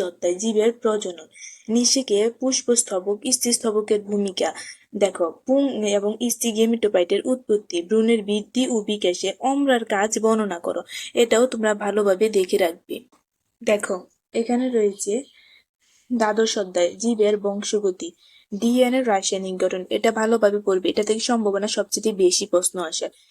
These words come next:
ডিএনএ টেস্ট সন্তানের লিঙ্গ নির্ধারণ, কার ভূমিকা বেশি, কালার ব্লাউন্ড এবং থ্যালাসেমিয়ার প্রাকৃতিক নির্বাচন, এগুলো তোমরা ভালোভাবে পড়বে। দেখো, জীবের পরিবেশ, বিভিন্ন ধরনের খাদ্য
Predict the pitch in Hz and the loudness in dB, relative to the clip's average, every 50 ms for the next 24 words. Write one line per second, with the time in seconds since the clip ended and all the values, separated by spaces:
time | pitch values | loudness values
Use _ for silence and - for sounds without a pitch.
0 | _ _ - 202 190 220 233 254 247 233 208 208 208 - 208 214 208 - - 240 | _ _ -12 -6 -2 2 2 4 4 4 2 0 0 2 2 2 2 0 0 0
1 | 220 220 220 202 190 190 185 196 233 254 262 254 240 233 214 208 196 185 185 202 | 0 0 -2 -2 -2 -2 -2 -2 0 0 2 4 2 4 2 2 0 0 0 0
2 | 185 180 180 185 196 208 208 226 220 220 220 214 214 202 202 190 - 202 196 185 | 0 2 0 0 -2 -2 -2 0 0 0 0 0 -2 -2 -2 0 0 0 0 0
3 | 175 160 - - - - - - - - - - _ - 208 202 208 214 214 202 | -2 -4 -4 -4 -4 -6 -8 -14 -14 -16 -16 -12 _ -2 0 0 2 0 -2 -2
4 | 196 196 190 196 214 208 202 180 185 190 202 202 - 240 240 233 233 226 - 214 | -2 -2 -2 -2 -2 -2 -2 -2 -2 -4 -10 -4 -2 -2 0 0 0 0 0 -2
5 | 202 196 190 185 190 214 226 - 240 240 254 254 - 226 208 - 202 226 - - | -4 -4 -2 -2 -2 -2 -2 -2 -2 -2 -2 -2 -4 -4 -4 -2 -4 -4 -2 -2
6 | 220 233 226 220 202 180 170 - - 147 - _ _ _ _ _ _ - 240 220 | 0 0 0 2 0 0 0 -2 -8 -12 -14 _ _ _ _ _ _ 0 2 2
7 | 214 226 254 247 247 220 196 180 180 185 190 208 202 196 208 208 196 185 180 196 | 4 4 2 4 2 0 0 2 0 0 0 0 0 0 0 2 2 2 2 2
8 | 233 233 - 214 208 196 185 - - 151 147 _ _ _ _ _ _ _ _ - | 0 2 2 2 2 2 2 -4 -12 -14 -16 _ _ _ _ _ _ _ _ -8
9 | 202 202 196 - 180 180 - - - _ _ _ _ _ _ _ _ _ _ _ | -6 -6 -2 -4 -4 -6 -6 -18 -20 _ _ _ _ _ _ _ _ _ _ _
10 | _ _ _ _ _ _ _ _ _ _ _ _ _ _ _ _ - - - 247 | _ _ _ _ _ _ _ _ _ _ _ _ _ _ _ _ -18 -12 -6 -4
11 | 233 226 254 285 254 240 226 247 262 254 - 254 247 240 226 208 185 185 165 165 | -2 2 2 2 2 2 0 0 0 0 2 2 4 4 2 0 -2 -4 -4 -2
12 | 175 - - - - 208 202 220 226 220 247 254 269 262 262 262 240 202 196 202 | 0 0 -2 -2 -4 -4 -2 0 0 0 0 0 0 0 0 0 -2 -2 -4 -6
13 | 202 - 214 214 202 202 | -6 -6 -6 -6 -4 -2